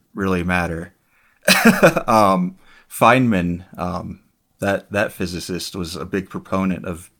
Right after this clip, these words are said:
just saying, "The math works." Like, I mean, why are we arguing about what it,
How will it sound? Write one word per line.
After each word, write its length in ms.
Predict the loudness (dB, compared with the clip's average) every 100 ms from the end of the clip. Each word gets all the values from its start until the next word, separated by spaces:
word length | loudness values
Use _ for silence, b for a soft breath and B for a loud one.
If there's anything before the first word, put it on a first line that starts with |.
| _ _ -8
just 200 | -4 0
saying, 380 | 0 -2 -8 _ _ _ _ _
"The 80 | -2
math 320 | 2 2 2
works." 560 | 0 0 -2 -6 -8 -6
Like, 260 | -6 -6 -10 _ _ _ _ _ _ _ _ _ _ _ _ -6
I 100 | -2
mean, 320 | 0 -2 -6 b b b b _ -6
why 240 | 0 2
are 120 | 2
we 140 | 2 0
arguing 420 | 0 0 -4 -4
about 260 | -8 -6
what 140 | -6 -6
it, 160 | -8